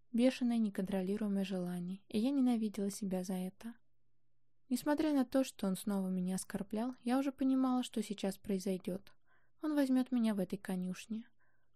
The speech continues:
А я, как бесхребетная дура, именно этого и хочу.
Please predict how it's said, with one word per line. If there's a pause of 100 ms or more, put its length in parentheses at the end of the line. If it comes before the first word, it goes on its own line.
А
я,
как
бесхребетная
дура,
именно
этого
и
хочу.